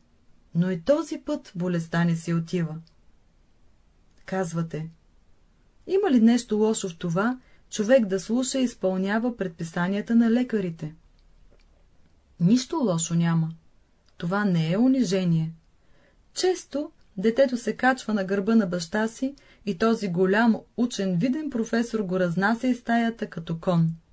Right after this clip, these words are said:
Детето се моли на баща си: "Тате, поноси ме малко."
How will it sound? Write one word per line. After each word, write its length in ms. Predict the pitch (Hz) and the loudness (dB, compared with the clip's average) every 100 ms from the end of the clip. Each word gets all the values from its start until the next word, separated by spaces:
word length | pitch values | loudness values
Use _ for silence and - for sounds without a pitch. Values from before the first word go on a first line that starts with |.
| _ _ _ _ | _ _ _ _
Детето 380 | 226 262 254 202 | -2 2 0 -2
се 160 | - 190 | -2 2
моли 360 | 208 247 247 | 4 4 4
на 120 | 190 170 | 2 0
баща 400 | 175 - 190 170 | -4 0 0 0
си: 240 | - 165 - _ - - - | -4 -10 -12 _ -20 -18 -6
"Тате, 420 | 330 285 214 180 | -4 -2 -2 0
поноси 420 | 226 240 254 349 | 4 4 4 0
ме 140 | 330 262 | 2 6
малко." 560 | 247 240 175 175 165 | 6 4 0 -4 -4